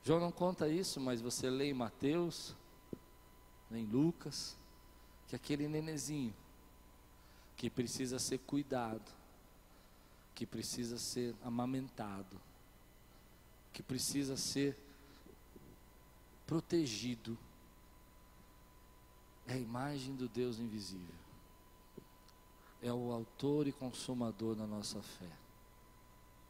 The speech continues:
E aí você, você vai entender o que eu vou dizer. Eu, eu acho que alguns céticos, se você tem esse problema de ultimamente ficar pensando e ficar em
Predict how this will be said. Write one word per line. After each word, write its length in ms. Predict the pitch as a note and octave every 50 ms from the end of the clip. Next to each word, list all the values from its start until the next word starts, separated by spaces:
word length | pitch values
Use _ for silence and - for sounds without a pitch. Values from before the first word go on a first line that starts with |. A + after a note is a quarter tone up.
| - - - - - - - - -
E 100 | - A3
aí 120 | A#3 C4
você, 440 | A#3+ A#3+ A3 - - B3 A#3 G3+ G3 F#3+
você 220 | F3+ F#3+ - - G#3+
vai 140 | G#3 A3
entender 300 | G#3+ - - G3 F3 F3+
o 60 | F#3 F3+
que 80 | -
eu 60 | D#3+
vou 120 | C#3+ C#3 C3+
dizer. 360 | A#2+ A2+ G#2+ G2 G2+ G2+ F#2+ F2+ F#2 - - - - - - - - - - - - - - - - - - - - - - - -
Eu, 220 | - G#3 A3+ A#3+
eu 320 | A3+ G3+ G#3+ A3 A3 A3 G#3+ G#3 - - -
acho 300 | - F#3 G3 - - G#3
que 160 | G3 - -
alguns 280 | G3 F#3+ F3 F3+ F#3 F3
céticos, 880 | - - - E3 E3+ E3 - - - - F3 E3+ D#3 - - - - - - - - - - - - - - -
se 160 | - - - E3
você 320 | D3 D3 C#3+ - - D#3+
tem 220 | - - D#3 D3+
esse 180 | D3 - - D3+
problema 580 | C#3 - D3 C#3 B2 B2 C3 C#3+ D3 D3+ D3 C3+
de 120 | B2+ B2+
ultimamente 580 | B2 - - C#3 C#3 C3 B2+ B2+ C3+ C3+ - -
ficar 180 | - - C#3
pensando 800 | C3+ - - B2+ B2 B2 - - - C#3 C3+ D3 D3 D3 D3 C3
e 40 | A#2+
ficar 240 | - - - B2+
em 100 | C3 C3